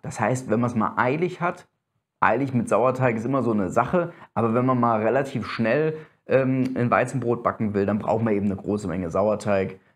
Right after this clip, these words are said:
damit das Ganze auch funktioniert. Und da haben wir noch eine gewisse Lücke im Portfolio, dachte ich also, warum nicht? Dann ist so ein Thema natürlich Temperatur,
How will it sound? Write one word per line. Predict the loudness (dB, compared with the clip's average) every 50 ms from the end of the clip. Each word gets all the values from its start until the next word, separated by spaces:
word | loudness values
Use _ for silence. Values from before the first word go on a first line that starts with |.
| _ -8
damit | -6 -4 -4 -4 -4
das | -6 -6 -6
Ganze | -8 -6 -4 -4
auch | -4 -4 -6
funktioniert. | -6 -8 -8 -8 -8 -6 -2 0 0 0 0 -2 -4 -8 -16 -20 _ _ _ _ 2
Und | 2 2 2 0 -2 -6 -2 -2
da | -2 0
haben | 0 -2
wir | -2
noch | -2 -2
eine | -2 -2 -2
gewisse | -2 -2 -2 -2 -2 0
Lücke | 0 0 2 2 2
im | 2 2 0
Portfolio, | 0 -2 -2 0 0 0 0 2 2
dachte | 0 0 0 -2 -8
ich | -8 -6 -4
also, | -4 -4 -4 -4 -4
warum | -6 -6 -6 -4 -4
nicht? | -4 -6 -8 -12 -16 _ _ _ _ _ _ _ _ _ _ _ _ _ _ _ _ _ _ 0
Dann | 2 2 2
ist | 2 2
so | 0 0
ein | 0 0
Thema | 0 0 2 2
natürlich | 2 0 0 0 0 -2 -2 0
Temperatur, | 0 0 0 2 2 0 0 -2 -2 -2 -2 -2 -2 -2 -4